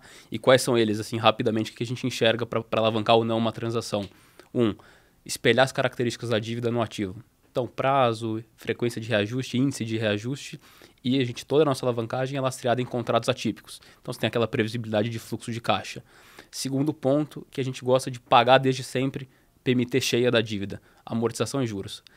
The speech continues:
Sem carência, sem parcela bullet lá na frente que a gente tem que resolver. Então, desde sempre, a gente já tá tratando dessa, dessa dívida e, já, e o dividendo que o cotista tá vendo já tá líquido dessa, dessa despesa financeira desde o D zero.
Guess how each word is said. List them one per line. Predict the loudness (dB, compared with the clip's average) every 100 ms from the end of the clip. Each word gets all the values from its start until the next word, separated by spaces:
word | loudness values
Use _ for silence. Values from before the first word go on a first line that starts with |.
| -20 -10
Sem | -2 0
carência, | 4 6 4 2 -6
sem | -8 -4
parcela | -4 0 0
bullet | 0 -2 -2
lá | -2
na | -2
frente | -2 -4 -6
que | -6
a |
gente | -10
tem | -12
que | -10
resolver. | -6 -4 -2
Então, | -4 -4
desde | -2 0 -2
sempre, | -4 -4 -4 -6 -12 -14 -20 -10
a | -8
gente | -4
já | -4
tá | 0 0 0 _
tratando | -2 -2 0 -2
dessa, | -2 -6 -8
dessa | -6 -4 -4
dívida | -4 -4 -4 -4 -6 -10 -20 _ _
e, | -6
já, | -2 -2 -4
e | -6 -4
o |
dividendo | -2 -2 2 0 0
que |
o | -6
cotista | -8 -8 -10
tá | -6
vendo | -4 -4
já | -2 0
tá | 0
líquido | 0 -2 -4 -8
dessa, | -6
dessa | -6 -2 -4
despesa | -2 -2 -2
financeira | -4 -6 -4 -2
desde | 0 0 0
o | -2
D | 4 4
zero. | 6 2 0